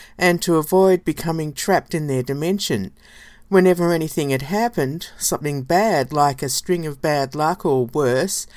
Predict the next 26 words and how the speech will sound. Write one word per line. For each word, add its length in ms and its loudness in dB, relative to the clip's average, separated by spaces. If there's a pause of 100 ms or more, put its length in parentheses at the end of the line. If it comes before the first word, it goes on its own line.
(260)
fairies 540 2
were 100 -4
blamed. 680 -2 (420)
Much 320 0
was 120 -4
done 280 -2
to 160 -4
appease 480 0
them 320 -2 (140)
by 180 2
giving 400 -2
offerings, 720 -2
conducting 640 -4
spells, 580 2
or 120 -2
saying 420 -2
prayers, 500 0 (380)
especially 560 2
if 160 -2
you 100 4
were 80 4
seeking 600 2
their 220 -2
help 420 0
or 80 -2
protection. 800 -6